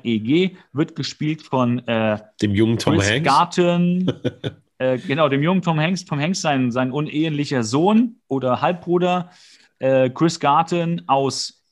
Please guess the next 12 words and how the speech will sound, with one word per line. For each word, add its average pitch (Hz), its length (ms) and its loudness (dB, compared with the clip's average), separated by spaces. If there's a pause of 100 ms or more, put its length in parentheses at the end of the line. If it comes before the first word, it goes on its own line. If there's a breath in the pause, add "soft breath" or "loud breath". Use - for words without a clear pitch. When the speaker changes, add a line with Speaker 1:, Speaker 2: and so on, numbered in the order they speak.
(140)
Speaker 1:
Tremors 127 840 2
zwei, 139 460 0
diese 110 260 -6
Raketenwürmer, 160 1040 0 (320 soft breath)
aus 120 320 -2
Black 131 320 -4
Swan 143 560 -2
und 135 340 -6
aus, 123 460 -2 (580)
Achtung, 139 420 -4 (240 soft breath)
Transcendence 131 1300 -2 (220)
bekannt. 147 640 -4